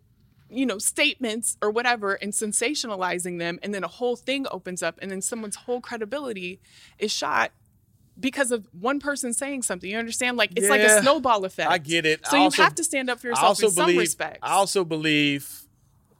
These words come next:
Speaker 2: and I, I stopped standing up for myself, right? I also believe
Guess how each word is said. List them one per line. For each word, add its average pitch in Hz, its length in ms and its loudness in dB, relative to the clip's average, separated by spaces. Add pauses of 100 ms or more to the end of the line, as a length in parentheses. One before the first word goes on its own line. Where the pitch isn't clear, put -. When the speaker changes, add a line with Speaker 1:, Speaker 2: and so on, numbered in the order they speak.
(200)
Speaker 2:
and 120 280 -10 (100)
I, 123 160 -2 (120)
I - 40 0
stopped 127 380 -2
standing 101 300 -6
up - 140 -12
for 95 80 -18
myself, 80 460 -12
right? 78 260 -8 (720)
I 127 60 -2
also 175 320 0
believe 123 680 -4